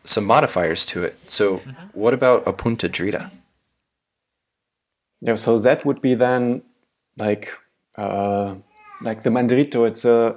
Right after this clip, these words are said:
Speaker 3: it's now a thrust from the dominant side. So it comes from the right. It hopefully closes the opponent out from the right. Sometimes it's even thr-, uh, th-, tries to thrust around, but that's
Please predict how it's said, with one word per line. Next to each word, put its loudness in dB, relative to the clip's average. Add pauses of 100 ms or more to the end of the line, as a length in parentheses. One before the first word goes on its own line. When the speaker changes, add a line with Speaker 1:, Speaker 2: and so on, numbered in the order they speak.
(160)
Speaker 3:
it's -14
now -2
a -4
thrust -10
from -4
the 2
dominant -2
side. -6
So -8
it -14
comes -6
from -4
the -4
right. -2 (560)
It -4
hopefully 0
closes -2
the -4
opponent -6
out -6
from -8
the -4
right. -2 (840)
Sometimes 0
it's -4
even 2
thr-, -8 (140)
uh, 2
th-, -18
tries -2
to -2
thrust -4
around, 0
but -6
that's -6